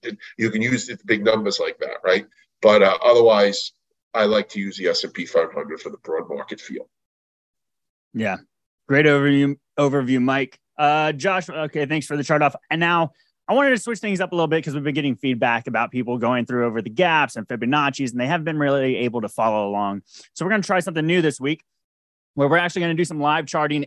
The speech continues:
Speaker 2: in real time. So here we go. Let's get started with the spy, as Mike was pointing out. Now, this is a two-year, one-day chart. Let me point out a few things real quick. We, of course, have the two hundred day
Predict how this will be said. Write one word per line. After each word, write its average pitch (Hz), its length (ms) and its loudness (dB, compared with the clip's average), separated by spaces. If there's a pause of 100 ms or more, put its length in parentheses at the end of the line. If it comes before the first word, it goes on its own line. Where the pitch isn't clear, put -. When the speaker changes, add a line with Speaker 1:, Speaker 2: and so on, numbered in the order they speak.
Speaker 2:
in 196 160 -2
real 175 240 2
time. 156 440 -6 (440)
So 185 580 0 (500)
here 170 120 -2
we 160 80 0
go. 165 160 2
Let's 160 160 -2
get 170 120 -6
started 160 300 -2
with 156 140 -6
the 156 80 -6
spy, 156 480 -2
as 156 680 -2 (340)
Mike 123 180 -4
was 120 140 -8
pointing 113 320 -6
out. 135 260 -4 (920)
Now, 131 500 0
this 143 260 -2
is 170 120 -8
a 139 160 -2
two-year, 143 880 0
one-day 135 520 -2
chart. 131 340 -2
Let 147 80 -4
me 196 80 -4
point 202 200 -4
out 180 140 0
a 151 60 -4
few 156 200 -4
things 143 320 -4
real 131 220 0
quick. 135 320 -2
We, 156 120 -4
of 143 100 -6
course, 165 260 -2
have 147 300 -2
the 143 80 -2
two 185 240 -4
hundred 165 340 -2
day 151 420 2